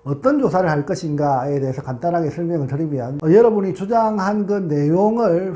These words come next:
회사 쪽 입장에서는 얼만큼 인정하고 있는가, 그 사실관계를 얼만큼 뒷받침할 수 있는 그 증빙 자료들이 확보될 수 있는가 등에 대해서, 어, 여러분의 주장 사실과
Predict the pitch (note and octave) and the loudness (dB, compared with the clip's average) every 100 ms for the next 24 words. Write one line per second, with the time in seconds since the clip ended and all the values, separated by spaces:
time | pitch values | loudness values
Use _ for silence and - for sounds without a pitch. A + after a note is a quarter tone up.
0 | - F3 F#3 F#3+ A#3 A#3 - - C#4+ C4+ | -8 -6 -4 0 2 0 -4 -6 -4 -2
1 | A#3+ - A3+ G3+ F3 G3 A3+ B3 - - | -4 -2 0 0 -2 -2 0 -2 -8 -18
2 | - C#3 D3+ G3+ G#3+ B3+ B3+ B3+ C#4 D4 | -6 -2 2 4 2 -2 -2 -2 -2 -2
3 | C#4 C4 F3 D#3 E3+ D3 B2+ D3+ - - | 0 0 0 0 -2 0 -2 -2 -8 -20
4 | - F#3 F#3+ F3 E3+ A#3 C4 B3+ G#3+ A3 | -6 -4 -2 -4 -2 0 0 2 4 4
5 | F3 D3 D#3 G#3 G#3+ B3 - C#3 - A3 | 2 0 0 -2 0 -2 -4 -4 -2 -2
6 | - A#3 A#3 A3+ G#3 E3 E3+ A3+ B3 - | -2 -2 -2 -2 -2 0 0 0 -2 -8
7 | - - E3+ D#3+ D3+ F3+ B3 F3 D#3+ G3 | -20 -8 -6 -2 0 2 2 2 2 2
8 | F#3 F3+ F#3+ F#3 A3+ C#4+ C#4 C#4+ - F#3 | 0 0 -2 -4 -6 -6 -2 -4 -2 -4
9 | G3 G#3+ F#3+ D#3+ D#3+ G3 D#3+ C#3 C3+ C#3+ | 0 0 2 0 0 -2 0 0 -2 -6
10 | B2 F#3+ - - D#3 F#3+ C4+ B3 A3 - | -6 -8 -14 -6 2 4 4 2 0 0
11 | G#3 B3+ G3 F3 F3+ E3+ F3 C3+ D#3+ | 0 0 0 -4 -4 -4 -2 -2 -4